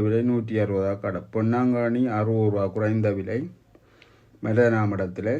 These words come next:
மற்ற இடங்கள்ல நூறு ரூபா, நூற்றி இருபது. வெள்ளாரை அறுபது ரூபா, மருதனாமடத்துல முப்பது ரூபா போகுது. ஈரப்பலா நூறு ரூபா அதிகபட்ச விலை,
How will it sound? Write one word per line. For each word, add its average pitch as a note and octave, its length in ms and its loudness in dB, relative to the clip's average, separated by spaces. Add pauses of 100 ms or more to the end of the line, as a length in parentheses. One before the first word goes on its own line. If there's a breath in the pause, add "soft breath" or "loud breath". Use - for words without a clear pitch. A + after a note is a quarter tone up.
(240)
மற்ற G2+ 240 -8
இடங்கள்ல A2+ 440 2
நூறு A#2 260 -2
ரூபா, G#2+ 240 0
நூற்றி A2 340 -2
இருபது. F#2 260 -6
வெள்ளாரை A#2 580 2
அறுபது A2 440 0
ரூபா, G2+ 220 -2 (1040 soft breath)
மருதனாமடத்துல A2+ 880 0
முப்பது A2 400 0
ரூபா G#2 220 0
போகுது. F#2+ 300 -6 (120)
ஈரப்பலா A#2+ 640 0
நூறு A#2 260 -2
ரூபா G#2 240 -2
அதிகபட்ச G2+ 580 -4
விலை, G#2 260 -4